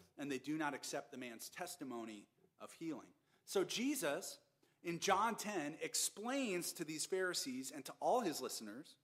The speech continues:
who he is and what he's all about. And how does he choose to do that?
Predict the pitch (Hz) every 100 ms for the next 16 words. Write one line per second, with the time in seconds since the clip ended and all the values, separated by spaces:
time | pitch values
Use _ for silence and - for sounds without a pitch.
0 | _ _ _ - 226 262 214 175 131 135
1 | 165 - - _ _ 143 143 147 175 143
2 | 123 120 101 98 - 107 - 160 185 -
3 | 170 147 156 139 - 110 101 90